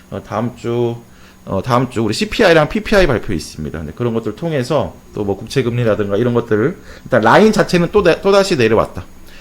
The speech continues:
네, 또 다시 내려왔고 이제 그런 흐름들, 네, 확인하면서 결국에는 외국인이 들어와 줘야 되겠습니다, 회원분들. 그렇죠? 네, 지금은 수급 주체가, 네, 전혀 없는, 네, 그런 상황이기 때문에,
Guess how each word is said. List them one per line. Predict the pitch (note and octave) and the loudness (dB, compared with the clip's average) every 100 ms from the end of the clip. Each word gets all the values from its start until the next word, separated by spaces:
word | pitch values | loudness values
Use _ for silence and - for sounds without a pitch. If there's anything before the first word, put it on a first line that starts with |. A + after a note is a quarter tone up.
| - | -14
네, | G2+ G2 | -8 -2
또 | C#3 | 2
다시 | C#3 C3+ | 2 2
내려왔고 | G#2+ G#2+ F#2 - C#3+ D3 D3 - - - - - | 2 2 2 0 0 0 -2 -12 -20 -20 -12 -4
이제 | G#2 | -2
그런 | A#2+ A#2 A#2+ A#2+ A#2 | 0 0 0 2 2
흐름들, | A2+ F#3 G3 D#3 A#2 D#3 F#3 | 2 2 2 4 4 4 0
네, | - G#2+ | -2 -2
확인하면서 | F#2+ D#3 D#3+ C#3+ B2+ - | -2 -2 0 0 0 2
결국에는 | E3+ G3+ G#3 G#3 | 4 6 6 6
외국인이 | D3 D3 E3+ E3+ E3 | 6 4 4 2 0
들어와 | B2 A#2+ A#2+ | 0 2 2
줘야 | A2 G2+ | 2 0
되겠습니다, | D#2+ E2+ - F2 F#2 | -2 -6 -6 -6 -4
회원분들. | A#2+ F#2 E2 - - - - - - - - - | -4 -4 -8 -14 -20 -20 -20 -20 -20 -20 -20 -8
그렇죠? | C3 - | -6 -4
네, | G2 | -8
지금은 | - - A2 A#2 C#3+ D#3 D#3 - - - - - - - - - | -8 -6 -2 0 0 0 -4 -14 -20 -20 -20 -20 -20 -20 -20 -20
수급 | - E3+ F3+ - | -12 -6 -6 -4
주체가, | D#3+ - C3 C#3+ B2+ D#2+ - - | -8 -2 0 2 2 0 -8 -14
네, | A#2 F2+ | -8 -8
전혀 | - B2+ D3 | -4 -2 2
없는, | C3 G#2 A#2+ G2 D3+ F3 A#2+ | 4 2 0 -2 -4 -8 -8
네, | F#2+ | -6
그런 | F2 G#2 G2+ | -4 -4 -4
상황이기 | D#3 D#3+ D#3+ C3+ A#2+ - | -2 0 2 0 -2 -4
때문에, | F#2 F2+ C3 D#3 | -4 0 0 -2